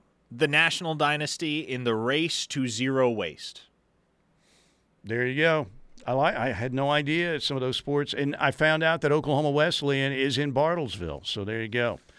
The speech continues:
Speaker 1: Oh, Jay from Medill says, "Brandon Walker read this whole list on the Barstool Pod. I don't know what's worse, the list or the fact I listened." <laughs>
Speaker 2: I had no idea. I had no idea. But, um,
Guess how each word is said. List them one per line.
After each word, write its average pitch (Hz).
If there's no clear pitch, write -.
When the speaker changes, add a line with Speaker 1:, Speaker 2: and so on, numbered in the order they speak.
Speaker 1:
Oh, 139
Jay 147
from 151
Medill 139
says, 127
"Brandon 156
Walker 147
read 135
this 127
whole 131
list 120
on 113
the 104
Barstool 107
Pod. 80
I 123
don't 135
know 135
what's 127
worse, 117
the 104
list 143
or 120
the 110
fact 117
I 107
listened." 92
<laughs> -
Speaker 2:
I 120
had 147
no 175
idea. 185
I 131
had 196
no 196
idea. 202
But, 156
um, 131